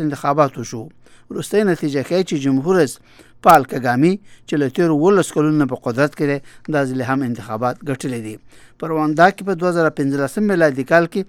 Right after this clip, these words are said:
په اساسي قانون کې د بدلون له مخې کګامي اوس حق لري چې د دوه زره څلور دېرشتم میلادي کال پورې په قدرت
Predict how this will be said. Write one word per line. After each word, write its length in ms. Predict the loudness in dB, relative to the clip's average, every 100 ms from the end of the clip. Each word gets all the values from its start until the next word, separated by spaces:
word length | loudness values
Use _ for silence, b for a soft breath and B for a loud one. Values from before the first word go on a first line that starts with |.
| B B B B
په 140 | 2 4
اساسي 340 | 2 -4 -4 0
قانون 260 | 2 2
کې 100 | 0 -2
د 100 | -2
بدلون 280 | -2 0 0
له 40 | 0 -2
مخې 200 | -2 -6 B B B B B B 0
کګامي 360 | 2 4 4 2
اوس 120 | 0 -2
حق 180 | 0 2
لري 200 | 2 0
چې 140 | -2 -4
د 120 | -4 0
دوه 120 | 2 2
زره 180 | 2 0 B B -4
څلور 200 | 0 0 0
دېرشتم 400 | -2 -2 0 2
میلادي 340 | 2 0 -2 0
کال 180 | 0 0 -2
پورې 320 | -4 -6 -10
په 120 | -6
قدرت 260 | -4 -4 -6